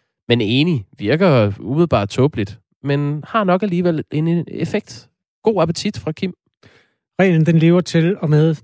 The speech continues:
Speaker 2: den femte maj, så vidt jeg husker. Øh, og så falder den væk på den dag, hvor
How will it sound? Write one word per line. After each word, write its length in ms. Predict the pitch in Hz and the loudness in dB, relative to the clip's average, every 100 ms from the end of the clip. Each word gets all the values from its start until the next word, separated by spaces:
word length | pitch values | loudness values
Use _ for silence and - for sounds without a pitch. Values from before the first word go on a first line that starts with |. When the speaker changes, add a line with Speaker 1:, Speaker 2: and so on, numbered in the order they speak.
| _ | _
Speaker 2:
den 460 | 160 139 135 127 123 | 0 2 2 0 -2
femte 400 | - 151 170 135 | -2 -2 0 -2
maj, 260 | 127 160 - | -2 -4 -8
så 140 | - | -8
vidt 120 | 135 143 | -4 -2
jeg 80 | |
husker. 340 | 127 143 - 131 - 196 | -2 -2 -4 -8 -6 0
Øh, 340 | 147 139 143 | 2 2 0
og 100 | 151 | -4
så 120 | 156 - | -6 -6
falder 300 | - - 139 | -6 -2 -2
den 140 | 127 131 | 0 0
væk 140 | 139 | -2
på 80 | - | -2
den 160 | 139 135 | -2 -2
dag, 200 | 143 135 | -2 -2
hvor 360 | 120 131 123 | -2 0 0